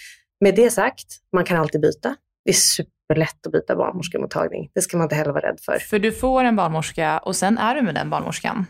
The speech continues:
Speaker 1: Ja,
Speaker 2: genom hela
Speaker 1: precis.
Speaker 2: din graviditet.
Speaker 1: Och då ringer man när man
Speaker 2: Ja.
Speaker 1: fått det här, eh, positiva graviditetsbeskedet. Och då brukar det vara så att hon eller han, eller barnmorskan, bokar in dig på ett,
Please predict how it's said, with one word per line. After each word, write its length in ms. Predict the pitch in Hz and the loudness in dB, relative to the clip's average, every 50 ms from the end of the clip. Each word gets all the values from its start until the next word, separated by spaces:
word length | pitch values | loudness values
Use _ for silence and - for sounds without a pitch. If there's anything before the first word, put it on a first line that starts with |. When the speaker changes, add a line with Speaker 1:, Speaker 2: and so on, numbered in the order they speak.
| - _ - | -6 _ 2
Speaker 1:
Ja, 260 | 247 214 233 302 311 - | 4 4 4 4 2 0
Speaker 2:
genom 400 | 196 180 165 165 156 156 151 151 | -2 -2 0 0 -2 -2 -4 -2
hela 100 | 160 151 269 | 0 2 4
Speaker 1:
precis. 160 | 254 - - | 4 4 4
Speaker 2:
din 60 | - - 147 | 2 2 0
graviditet. 160 | 143 143 - | 0 2 4
Speaker 1:
Och 60 | 247 294 302 | 4 6 6
då 60 | 277 254 | 6 6
ringer 120 | 226 208 | 6 6
man 120 | 202 190 175 | 6 4 2
när 60 | 175 | 2
man 120 | 175 165 | 0 0
Speaker 2:
Ja. 60 | 160 165 | 0 0
Speaker 1:
fått 140 | 156 151 | -2 -2
det 60 | - 151 | 0 -2
här, 240 | 147 - - - - - | -2 -2 -2 -6 -6 -2
eh, 260 | - - 160 143 - - - - | 0 0 2 2 -2 -4 -4 -2
positiva 460 | - 170 160 - - - - - - - - _ _ _ - - - | 0 0 0 0 -2 -4 -2 -2 -2 -4 -6 _ _ _ -12 -4 0
graviditetsbeskedet. 680 | - 175 - - - - _ - - 233 262 311 330 - _ _ _ _ _ - - | 0 0 2 0 -4 -4 _ 0 2 4 4 4 4 2 _ _ _ _ _ -14 -6
Och 140 | - 240 226 | -2 0 2
då 100 | 262 240 | 2 4
brukar 280 | 220 254 240 - - 208 | 4 4 4 4 4 4
det 60 | 190 | 4
vara 160 | 185 180 170 | 4 4 2
så 120 | 165 - 170 | 2 0 -4
att 100 | 165 - | -4 -2
hon 400 | - 175 170 165 165 165 160 165 | -2 0 0 0 0 -2 -2 -2
eller 220 | 165 165 160 156 - _ _ _ - | -2 -2 -4 -6 -8 _ _ _ -2
han, 400 | 156 156 160 175 190 202 202 202 - - | 0 0 2 2 2 0 0 -2 -4 -2
eller 300 | 175 170 160 160 156 156 - | 0 0 2 2 0 0 2
barnmorskan, 480 | - 170 165 160 160 160 - 170 165 160 | 0 0 2 0 -2 -2 -2 -2 -2 0
bokar 280 | 160 151 - 165 151 | 0 0 0 0 -2
in 160 | 151 147 156 | 0 0 0
dig 140 | 147 147 147 | 0 0 0
på 180 | 147 - - 156 | 0 -2 -2 -2
ett, 60 | - | -2